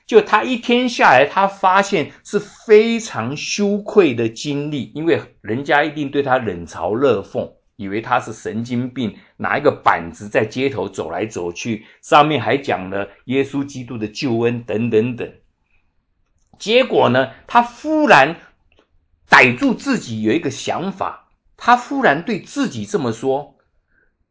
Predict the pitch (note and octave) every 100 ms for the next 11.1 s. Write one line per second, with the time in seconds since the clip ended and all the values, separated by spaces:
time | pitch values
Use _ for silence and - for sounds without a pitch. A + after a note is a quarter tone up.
0 | _ _ _ - C#3+ B2+ F3+ A#3 C#3+ -
1 | C#3 G2+ F#2+ - C#3+ F#3+ F3+ F3+ E3+ F3+
2 | E3+ F3 - _ - A2+ A2+ G3 C4 C#4+
3 | F3 A#2 G2+ B2 - A#3+ F#3+ A2 F2+ D3+
4 | D#3+ A#2 F2 G2 C3+ A#2+ A2+ - A2 C3
5 | G2+ A2+ G2+ F#2 F2+ G2 - C#2 _ _
6 | _ _ _ _ _ _ _ _ _ _
7 | _ - E3 - A3 G#3 A#2+ A#2+ A2+ A#2+
8 | A#2+ D3+ A2 E2+ E2+ A2 G2 G2 E2+ -
9 | D3+ - - G#2 F#2+ A2 C#3+ C#3 C#3 C3
10 | C3+ A2+ G#2+ G#2+ A#2 G3+ G3+ A#2+ E2+ D#2+
11 | F2